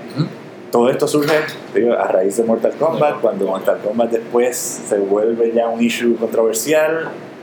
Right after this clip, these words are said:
Speaker 2: socialmente, y entonces ya a nivel de política, pues, deciden como que
Speaker 1: Pero
Speaker 3: So, so, estamos hablando que desde el noventa y cuatro venimos tratando la controversia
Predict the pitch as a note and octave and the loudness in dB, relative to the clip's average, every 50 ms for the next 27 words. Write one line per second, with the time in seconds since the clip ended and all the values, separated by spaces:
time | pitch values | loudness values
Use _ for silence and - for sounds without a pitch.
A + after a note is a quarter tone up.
0 | - - - - - - - - - A2 A2+ B2 C#3 D3+ E3 E3+ E3 - - D3 | -18 -18 -18 -16 -10 -4 -4 -2 2 2 2 2 2 2 0 0 -2 0 2 2
1 | C#3+ C#3+ - - A2+ A2 G#2 - G#2+ G#2+ G#2+ - B2 A#2+ A#2+ A2+ G#2+ G#2+ A2 A#2 | 2 2 0 -4 -6 -6 -4 0 0 0 2 0 -2 -2 0 2 2 4 4 4
2 | A#2+ A#2 A#2 A2+ G#2+ G#2+ - - - - - - - A2 G#2+ G#2+ G#2 G2+ G2+ G2+ | 2 2 0 0 0 -2 -2 -4 -6 -8 -8 -12 -12 -8 -4 -2 -2 -2 -2 0
3 | G2 G2 G2+ A2 A2+ A#2 A#2 A2+ A2+ - - B2+ D3+ - - A#2+ A#2 G2+ - F#2+ | 0 0 0 2 2 2 2 2 2 0 0 0 0 -2 0 0 0 0 2 0
4 | F2 - - - - - - - - - - - - - - - - - - G2 | -2 -4 -6 -12 -14 -16 -18 -18 -18 -18 -18 -20 -20 -20 -20 -20 -14 -6 -4 -4
5 | - - G2+ G#2 G#2 G#2 - A#2 A#2 A#2+ B2 - B2+ A2+ G#2+ F#2 F2+ F2+ F2+ - | -2 0 0 0 0 0 0 0 2 2 2 2 2 2 2 2 -2 -4 -6 -8
6 | - - - - - - - - - - B2+ B2 B2 B2 A#2 - - - - C3+ | -12 -14 -14 -16 -18 -18 -18 -10 -2 0 2 2 2 0 -2 -4 -6 -4 0 0
7 | C3+ C3 - C#3+ C#3+ - C#3+ E3+ E3 E3 E3+ E3+ E3+ E3 D3+ C#3 C#3 C3 B2+ B2+ | 0 0 0 0 0 2 2 2 2 2 2 0 0 0 0 2 0 0 -2 -4
8 | B2 B2+ B2 A#2+ A#2+ A#2+ A#2 A#2+ A#2+ C3+ C#3+ C#3 C#3 C3 B2 A#2+ A#2+ A#2 A2+ A2+ | -6 -6 -8 -8 -8 -8 -8 -4 0 0 0 2 0 0 -2 -2 -4 -4 -6 -6
9 | A#2 B2+ B2+ A#2+ C3 B2 - C3 C3 B2+ B2+ A#2 A#2 A#2 A#2+ A#2 A#2 A#2+ A#2 A#2+ | -8 -8 -8 -8 -6 -2 0 0 0 0 0 -2 -2 -2 -4 -4 -2 0 0 0
10 | B2+ C3+ - C3 B2+ A#2+ | 0 0 0 -2 -4 -4